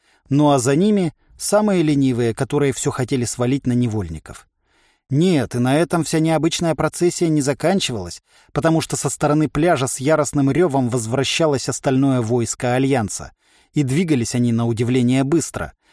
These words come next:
Видимо, подстёгивала их мысль о том, что теперь готовить, убирать и таскать поклажу придётся самостоятельно. Оттолкнув кадета, сдирающего очередной виток повязки, я схватил булаву и рванул к воротам,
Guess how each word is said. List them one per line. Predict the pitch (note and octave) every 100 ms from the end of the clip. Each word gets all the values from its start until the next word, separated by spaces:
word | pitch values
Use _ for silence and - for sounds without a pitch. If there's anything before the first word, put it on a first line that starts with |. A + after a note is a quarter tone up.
| _ -
Видимо, | C3 E3+ E3 D3
подстёгивала | D#3 C3+ - F#3 D3 C3+ C#3
их | C#3 -
мысль | D#3 E3 C#3 C3
о |
том, | - F3+
что | - C3
теперь | C3 D3+ C3
готовить, | B2+ C3 F3 D3 A2+
убирать | B2+ C#3+ D#3+ D3
и | -
таскать | C3+ - D#3 -
поклажу | C3+ - F3 B2+ A#2+
придётся | C3 B2+ C#3 C3
самостоятельно. | - C#3 - - D#3+ D#3+ A2+ F2+ D2 - _ _ _ _ _ _
Оттолкнув | C#3+ - E3 E3 - F3+ F3
кадета, | - D#3+ E3 F3 C#3
сдирающего | A2+ D#3 E3 D#3+ - C#3 C#3+
очередной | - D3+ C#3+ D#3+ D3+
виток | B2+ C#3 D#3+ -
повязки, | C#3+ D3 F3+ - C#3
я | C3+ C3+
схватил | - D#3 - D#3+
булаву | A#2 C3 C#3+ C3+ E3+
и | C#3
рванул | B2 D3 D#3 C3+
к | -
воротам, | C3+ D3 F#3+ D#3+ A#2